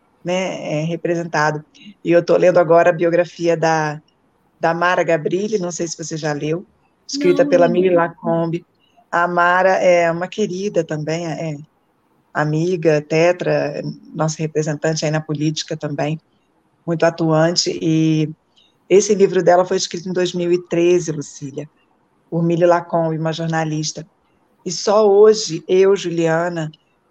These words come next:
Speaker 1: tive acesso a esse livro dez anos depois. E, e Mili conta com riqueza de detalhes, assim, toda essa rotina, e eu fui lendo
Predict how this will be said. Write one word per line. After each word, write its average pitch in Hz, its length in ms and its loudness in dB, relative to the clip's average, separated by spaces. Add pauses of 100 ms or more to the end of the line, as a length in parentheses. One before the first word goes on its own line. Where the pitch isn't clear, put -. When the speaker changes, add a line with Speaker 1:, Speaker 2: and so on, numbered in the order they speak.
(100)
Speaker 1:
tive 202 220 0
acesso 185 520 0
a 180 60 0
esse 185 200 -6
livro 175 280 -4
dez 175 260 0
anos 175 240 -8
depois. 170 800 -6 (560)
E, 175 540 2
e - 20 0
Mili 185 320 -2
conta 190 300 -4
com 196 100 -8
riqueza 180 420 -6
de 170 120 -6
detalhes, 180 840 0
assim, 143 380 -12 (760)
toda 175 280 4
essa 170 260 2
rotina, 170 600 -6
e 175 80 -2
eu 175 100 0
fui 185 260 -6
lendo 170 580 -4